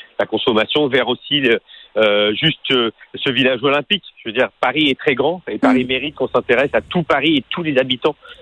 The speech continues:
Speaker 1: Euh, il n'y a pas de, euh, il y a, je sens, je sens dans Paris qu'il y a un,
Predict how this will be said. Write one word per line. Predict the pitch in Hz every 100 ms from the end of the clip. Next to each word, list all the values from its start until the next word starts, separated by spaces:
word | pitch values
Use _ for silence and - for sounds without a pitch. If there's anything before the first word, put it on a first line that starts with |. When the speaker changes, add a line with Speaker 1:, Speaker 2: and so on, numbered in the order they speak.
| - _
Speaker 1:
Euh, | 110 104 113
il | 113
n'y |
a | 123
pas | 160 156
de, | 135 120 107 _ _ _ _
euh, | 110 104 101
il | 113
y |
a, | 127 131
je | 127 143
sens, | - 180 160
je | 117
sens | - 139
dans | 120 110
Paris | 110 110 143 -
qu'il |
y | 104
a | 101
un, | 98